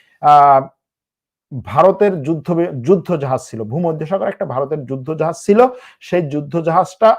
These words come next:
ওইদিকে যাচ্ছিল, এরকম একটা খবর আস-, আসছে যে ভারতের একটা যুদ্ধ জাহাজ ইসরায়েলকে সাপোর্ট দেওয়ার জন্য ওই সুমুদ ফ্লোটিল্লার যেই অঞ্চলে ইসরায়েল এই, আহ, এদেরকে আটকানোর জন্য তার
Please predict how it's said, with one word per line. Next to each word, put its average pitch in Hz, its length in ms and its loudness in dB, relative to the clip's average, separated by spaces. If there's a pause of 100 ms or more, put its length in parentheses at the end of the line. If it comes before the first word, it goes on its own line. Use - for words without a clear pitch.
(100)
ওইদিকে 160 400 -2
যাচ্ছিল, 147 500 2
এরকম 127 280 2
একটা 160 160 -2
খবর 127 320 2
আস-, - 360 -6
আসছে 156 400 -6
যে 143 120 -4
ভারতের 123 360 -4
একটা - 220 -4
যুদ্ধ 120 300 -8 (100)
জাহাজ 180 260 2 (880)
ইসরায়েলকে 208 540 4
সাপোর্ট - 400 -2
দেওয়ার 185 220 6
জন্য 202 220 0 (200)
ওই 170 120 2
সুমুদ 180 360 -4
ফ্লোটিল্লার 180 640 0
যেই 208 280 6
অঞ্চলে 165 520 0 (540)
ইসরায়েল 196 460 6 (160)
এই, 190 200 6 (240)
আহ, 139 380 6 (120)
এদেরকে 170 480 0 (340)
আটকানোর 170 520 -4
জন্য 170 260 -6
তার 160 220 0